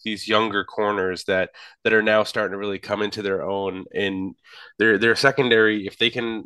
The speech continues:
you know, hold teams back and keep, and let their quarterback cook a little bit, like,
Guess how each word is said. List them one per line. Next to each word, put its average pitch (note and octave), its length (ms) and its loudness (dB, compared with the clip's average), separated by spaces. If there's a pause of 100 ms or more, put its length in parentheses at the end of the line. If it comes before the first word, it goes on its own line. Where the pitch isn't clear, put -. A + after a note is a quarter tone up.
you A2 100 -6
know, G#2 120 2
hold G#2+ 340 0
teams A2+ 340 -4
back G2+ 380 -2
and G2 180 -10
keep, - 280 -12
and F#2+ 260 -4
let A2 160 4
their G#2+ 120 4
quarterback G#2 500 2
cook - 240 -2
a G#2 40 2
little G#2 160 2
bit, G#2 320 2
like, G2 300 -4